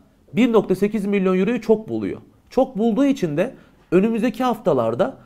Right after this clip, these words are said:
bir Almanya çıkarması yapacak. Bu rakamı pazarlıklarla düşürmeyi hedefliyor.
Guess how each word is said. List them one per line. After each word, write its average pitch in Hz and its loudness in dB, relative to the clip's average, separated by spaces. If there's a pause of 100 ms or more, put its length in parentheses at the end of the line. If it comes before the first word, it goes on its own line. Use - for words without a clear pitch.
(200)
bir 226 -2
Almanya 208 2
çıkarması 117 -4
yapacak. 165 -4 (280)
Bu 220 2
rakamı 208 2 (140)
pazarlıklarla 202 2
düşürmeyi 208 0
hedefliyor. 156 -2